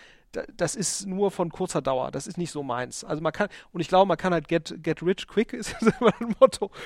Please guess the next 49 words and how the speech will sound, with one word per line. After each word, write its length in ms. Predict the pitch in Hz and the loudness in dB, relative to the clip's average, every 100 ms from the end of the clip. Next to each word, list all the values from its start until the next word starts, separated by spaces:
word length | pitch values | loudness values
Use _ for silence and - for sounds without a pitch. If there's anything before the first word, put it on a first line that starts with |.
| - | -12
kann 160 | - 226 | 6 8
man 140 | 214 170 | 10 8
hoffentlich 400 | 262 240 226 240 | 6 4 -2 0
auch 160 | 196 | -4
in 80 | 180 | -4
Bereichen 380 | 165 165 220 196 | 2 2 2 0
machen, 200 | 202 214 - - - | -2 -2 -10 -20 -6
wo 140 | 196 | -4
so 80 | 175 | -2
ein 40 | 190 | -4
bisschen 200 | - 196 | -2 0
was 140 | 160 | 0
bleibt, 500 | 160 170 139 - - | 4 4 4 0 -12
ja, 260 | - 190 233 | -4 -4 -4
so. 160 | 151 | -6
Und 160 | - 160 | -4 -6
ich 120 | 160 | -6
glaube 300 | 156 160 190 | -2 0 0
sozusagen, 420 | 185 175 160 160 - - - - | -4 0 0 0 -8 -20 -20 0
Content 340 | 196 233 240 | 0 0 -4
Creation 600 | - 180 175 196 190 180 | -6 -4 -2 -4 -8 -8
in, 240 | 160 156 - | -8 -6 -6
in, 320 | 147 139 156 | -8 -8 -10
in 280 | 151 135 131 | -8 -8 -10
B 100 | 180 | -10
two 120 | 185 | -8
B 140 | 160 | -8
Nischenbereichen, 960 | 143 214 - 185 123 113 127 147 277 349 _ _ - _ _ | -6 -6 -6 -6 -4 -2 -2 -4 -10 -14 _ _ -20 _ _
äh, 560 | 165 170 165 - 156 175 | -4 -2 -2 -2 -4 -4
ich 120 | - | -6
hatte 160 | 175 156 | -8 -8
vor 120 | 151 | -8
kurzem, 260 | 170 - 165 | -8 -6 -6
hab 80 | |
ich 80 | 151 | -6
irgendwie, 280 | 151 147 143 | -8 -10 -10
wir 140 | 156 | -10
haben 100 | 135 | -10
uns 140 | - - | -12 -8
gerade 200 | 143 147 | -6 -6
beteiligt 440 | 156 - 165 151 | -8 -6 -6 -4
an, 140 | 147 147 | -6 -6
an 100 | - | -12
der 120 | 147 | -12
K-F-Z-Teile 600 | - 151 - 165 165 156 | -8 -8 -8 -8 -6 -6
vierundzwanzig, 600 | - 135 - 165 185 160 | -8 -12 -10 -10 -12 -14
sehr 120 | - | -16
spannendes 400 | - - 165 - | -12 -10 -10 -12
Unternehmen. 300 | 147 151 165 | -14 -14 -14